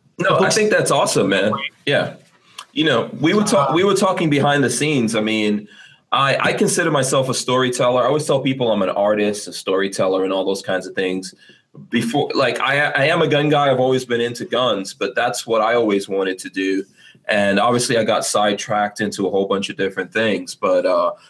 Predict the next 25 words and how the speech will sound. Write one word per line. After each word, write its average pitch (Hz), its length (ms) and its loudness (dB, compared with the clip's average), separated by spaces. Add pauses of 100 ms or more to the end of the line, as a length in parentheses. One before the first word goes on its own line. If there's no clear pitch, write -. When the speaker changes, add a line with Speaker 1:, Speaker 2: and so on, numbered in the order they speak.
(120)
Speaker 1:
writing, 123 680 2
and 107 100 2
the 110 60 2
reason 139 300 2
why 131 100 4
I 113 60 2
like 113 200 0
to 123 80 -6
have 113 180 0
authors 107 500 0
come 110 200 -2
on 98 140 2
the 92 60 -2
show 107 440 2
and 87 80 -6
talk 113 300 -2
about 90 320 -2
it, 90 220 -4 (320)
for 123 100 -4
me 123 480 2
personally, 131 540 0
selfishly, 101 1000 0 (240)
I'm 113 220 0
very 117 300 2
interested 107 800 0